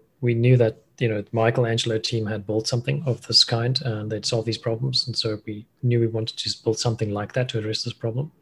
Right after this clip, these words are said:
And so we kind of researched this and developed this with Google. Um, so Google Cloud, well, Google is one of our investors. And so we collaborated with the engineering teams at Google Cloud on this.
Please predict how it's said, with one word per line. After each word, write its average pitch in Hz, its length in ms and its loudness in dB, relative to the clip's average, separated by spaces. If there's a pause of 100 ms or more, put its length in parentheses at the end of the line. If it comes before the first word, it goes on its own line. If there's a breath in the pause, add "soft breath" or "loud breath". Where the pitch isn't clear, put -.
(140)
And 113 180 -4
so 110 120 -4
we 107 120 -6
kind 107 160 -8
of 98 80 -12
researched 117 400 0
this 113 260 -2
and 107 80 -4
developed 110 340 0
this 110 360 0
with 110 400 -2
Google. 117 400 0 (200)
Um, 107 260 -12
so 107 240 -4
Google 107 280 -8
Cloud, 107 440 -8 (140)
well, 107 100 -4
Google 120 260 0
is 110 120 0
one 110 80 -2
of 104 80 -6
our 101 80 -4
investors. 113 580 -4
And 104 320 -12
so - 420 -10
we 104 280 -12
collaborated 123 600 0
with 110 320 -6
the 120 80 -14
engineering 107 380 -12
teams 104 400 -12
at 101 160 -10
Google 104 220 -16
Cloud 104 280 -14
on 104 120 -14
this. 117 260 -12